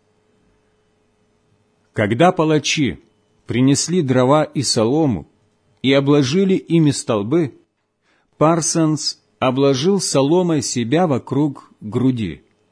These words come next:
и, обратившись к собравшейся смотреть на казнь толпе,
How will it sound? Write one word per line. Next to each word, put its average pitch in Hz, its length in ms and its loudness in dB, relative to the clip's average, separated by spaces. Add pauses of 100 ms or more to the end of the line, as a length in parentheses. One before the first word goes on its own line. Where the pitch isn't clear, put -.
(540)
и, 147 100 4
обратившись 165 920 0 (260)
к - 40 -14
собравшейся 160 920 2
смотреть 147 640 -2
на 117 160 2
казнь 120 500 0
толпе, 170 560 0